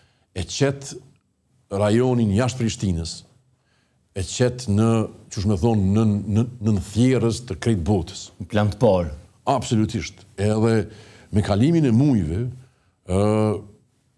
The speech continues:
Speaker 1: çaj grup i njerëzve, Ushtria Shërimtare e Kosovës, shndrohet në një spektakël politik global. Pra, në një moment,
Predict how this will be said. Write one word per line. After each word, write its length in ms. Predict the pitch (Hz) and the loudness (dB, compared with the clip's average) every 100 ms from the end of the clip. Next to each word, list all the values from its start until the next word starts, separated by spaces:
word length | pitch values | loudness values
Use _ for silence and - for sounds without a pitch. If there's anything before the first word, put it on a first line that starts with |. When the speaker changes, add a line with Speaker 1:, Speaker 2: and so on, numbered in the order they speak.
| _ _ _ _ _ _ - | _ _ _ _ _ _ -2
Speaker 1:
çaj 160 | 131 | 2
grup 380 | 123 151 120 - - - - - 98 - 92 - - - | 4 2 0 -6 -16 -20 -20 -18 -16 -14 -14 -16 -20 -4
i 80 | 104 | 2
njerëzve, 540 | 104 107 90 76 80 78 73 85 | 4 4 2 -2 -4 -6 -10 -10
Ushtria 360 | 82 117 117 95 | -2 2 2 2
Shërimtare 500 | 104 101 107 104 92 | 2 2 2 2 0
e 60 | |
Kosovës, 560 | 90 - 117 117 101 - - - - - | -2 2 2 2 -2 -8 -18 -20 -20 -4
shndrohet 640 | 104 98 117 135 123 127 | 0 4 4 4 2 2
në 240 | 95 110 117 113 - - _ 92 | 2 4 2 0 -6 -20 _ -2
një 240 | 101 117 113 - | 2 2 2 -4
spektakël 800 | - 98 - 120 113 - 113 98 - - _ _ _ | -4 -4 0 0 0 0 0 0 -6 -20 _ _ _
politik 500 | 117 104 - 120 - - 104 | 0 2 2 -2 -2 -12 -2
global. 400 | 107 98 80 - - _ _ _ _ _ _ _ _ - - _ _ _ _ _ _ _ _ - | 2 2 0 -6 -18 _ _ _ _ _ _ _ _ -20 -20 _ _ _ _ _ _ _ _ -8
Pra, 160 | 107 90 | -4 -4
në 400 | 85 - - 131 | -6 -12 -2 2
një 100 | 196 | 2
moment, 580 | 135 110 117 90 98 - | 4 4 2 0 -4 -10